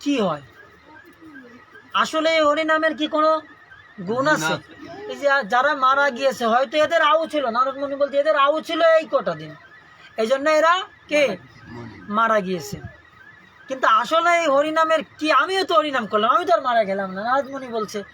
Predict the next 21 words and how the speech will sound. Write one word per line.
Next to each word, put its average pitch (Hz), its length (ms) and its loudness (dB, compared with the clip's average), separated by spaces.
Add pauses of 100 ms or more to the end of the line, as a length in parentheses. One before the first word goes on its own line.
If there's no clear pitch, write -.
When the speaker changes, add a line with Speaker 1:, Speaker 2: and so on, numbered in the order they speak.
(300)
Speaker 1:
"তা 285 80 2
আমারও 311 340 4
তো 339 160 -4
কোনো 311 240 0
কিছু 269 220 -4
হলো 285 240 4
না। 185 220 0 (460)
তা 233 80 2
আসলে 294 460 2
এই 330 100 0
হরিনামের 330 640 2 (840)
কি 262 120 -12
কোনো 277 240 0
মাহাত্ম্য 247 500 0
আছে? 233 340 -4 (420)
বা 226 100 2
এই 254 140 4
হরিনাম 277 460 0
করলে 277 340 2 (1700)
কি 320 220 2
হবে?" 196 360 2